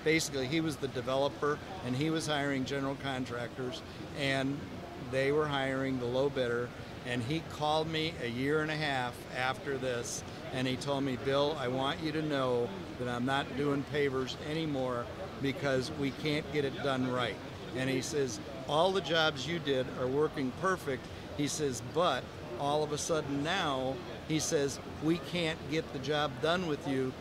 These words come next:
because you're never the low bidder." And he said, "And I never argue with my general contractors that are doing the work." He says, "But I'm just going back to concrete." He says, "Yeah, it's still gonna crack and it's not gonna work as good as you."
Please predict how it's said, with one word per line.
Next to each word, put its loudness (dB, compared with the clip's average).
because 0
you're 2
never 2
the 2
low 4
bidder." 0
And 2
he 2
said, 2
"And -2
I 2
never 2
argue 2
with 0
my 0
general 0
contractors -2
that -6
are -4
doing -2
the -4
work." 0
He 2
says, -2
"But 0
I'm 2
just -4
going 2
back 0
to -6
concrete." -2
He 2
says, -2
"Yeah, 4
it's 0
still 2
gonna 0
crack 2
and -4
it's -4
not -2
gonna -4
work 0
as -6
good -4
as -4
you." -4